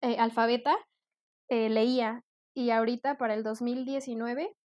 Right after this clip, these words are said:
eh, tenemos que nada más el setenta y cuatro por ciento de la población lee.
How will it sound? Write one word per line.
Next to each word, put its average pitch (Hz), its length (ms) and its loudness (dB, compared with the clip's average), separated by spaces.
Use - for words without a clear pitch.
eh, 226 420 -4
tenemos 233 360 -2
que 240 80 -8
nada 226 220 -2
más 233 200 -2
el 247 140 -4
setenta 220 400 -4
y 214 80 -6
cuatro 233 300 -6
por 220 140 -8
ciento 233 340 -4
de 214 180 -4
la 202 160 -4
población 220 600 -6
lee. 240 220 -4